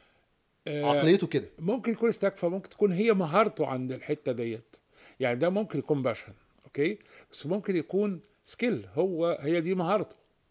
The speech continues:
Speaker 2: آه.
Speaker 1: فأنا في ال-، في، أنا محتاج ده ومحتاج ده. محتاج اللي يخلص الشغل يفضل يخلص الشغل ويفضل طول الوقت هو كده، وما بي-، ما عندوش التطلعات اللي تخليه يبقى فيه، آه،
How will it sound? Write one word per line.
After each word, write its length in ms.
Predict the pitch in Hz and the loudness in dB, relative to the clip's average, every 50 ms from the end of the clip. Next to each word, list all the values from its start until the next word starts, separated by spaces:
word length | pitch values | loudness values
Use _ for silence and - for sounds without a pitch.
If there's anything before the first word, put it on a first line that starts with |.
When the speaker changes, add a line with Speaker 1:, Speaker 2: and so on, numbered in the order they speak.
| _ - - | _ -12 -8
Speaker 2:
آه. 240 | 117 113 110 95 - - - - - - - - _ | -6 -6 -6 -8 -10 -16 -20 -20 -20 -20 -20 -20 _
Speaker 1:
فأنا 280 | - - 143 151 185 220 | -8 -4 -2 2 2 4
في 120 | 185 214 | 4 4
ال-، 180 | 208 - - - | 4 2 0 -10
في، 100 | 131 131 | -16 -14
أنا 300 | - - 165 170 180 180 | -8 -4 -2 -2 0 0
محتاج 420 | 175 170 - - - 202 208 185 | -2 -2 -4 -2 2 2 2 2
ده 260 | 175 170 214 208 185 - _ _ _ _ _ _ _ _ _ _ _ | 2 0 0 0 -2 -10 _ _ _ _ _ _ _ _ _ _ _
ومحتاج 380 | - 123 127 127 - - 160 147 | -10 -10 -10 -8 -6 -6 -4 -4
ده. 160 | 117 120 92 - _ _ _ _ _ _ _ _ _ _ _ _ _ _ _ _ _ _ _ - | -4 -6 -6 -8 _ _ _ _ _ _ _ _ _ _ _ _ _ _ _ _ _ _ _ -20
محتاج 340 | - - - 185 190 185 | -20 -6 -2 0 2 2
اللي 140 | 202 190 180 | 2 2 2
يخلص 400 | 147 - - 170 196 196 165 - | 0 0 0 2 2 2 0 0
الشغل 380 | 156 139 - - 170 170 170 156 | -4 -8 -6 -4 -4 -2 0 0
يفضل 260 | 160 156 156 165 143 | 0 2 2 0 0
يخلص 260 | 131 - 160 165 156 | -2 -2 -4 -4 -4
الشغل 160 | 135 - 165 | -2 -2 0
ويفضل 380 | 160 156 160 160 147 147 151 131 | 0 2 0 0 0 0 0 0
طول 260 | 117 - 160 165 165 | 0 0 0 2 2
الوقت 400 | 160 139 127 131 131 - - - | 2 2 2 0 -2 -2 -6 -4
هو 200 | 131 131 135 135 | 0 0 0 0
كده، 300 | - - 139 143 170 190 - _ _ - - - - _ - | 0 0 0 0 0 -2 -6 _ _ -20 -20 -20 -20 _ -12
وما 400 | 113 127 131 135 135 135 135 135 | -8 -8 -6 -6 -6 -2 -2 -2
بي-، 340 | 127 123 131 131 123 120 - - | -2 0 -2 -4 -4 -4 -8 -8
ما 140 | 135 127 | -6 -6
عندوش 380 | 117 110 123 120 135 165 147 170 | -4 -4 -4 -4 -4 -6 -4 -6
التطلعات 760 | 175 - - 160 131 - 135 123 123 123 101 90 139 139 - | -6 -4 -4 -4 -4 -2 -2 -2 0 0 -2 -2 -2 -2 -2
اللي 160 | 151 131 120 | -2 -2 -2
تخليه 580 | 117 - - - 127 127 127 135 143 151 151 135 - _ - - _ _ _ - | -4 -6 -8 -6 -6 -4 -4 -2 -2 -2 -4 -6 -8 _ -20 -20 _ _ _ -6
يبقى 260 | 127 123 - - 123 | -6 -6 -6 -8 -16
فيه، 480 | - - - 143 143 143 139 135 123 113 113 | -12 -6 -4 -2 0 0 0 0 0 0 0
آه، 1160 | 117 117 110 107 107 110 110 110 107 107 107 107 104 101 101 104 98 87 71 67 69 69 57 | 0 0 0 -2 -2 -2 -2 -4 -4 -4 -4 -6 -6 -8 -8 -10 -10 -10 -10 -10 -12 -12 -14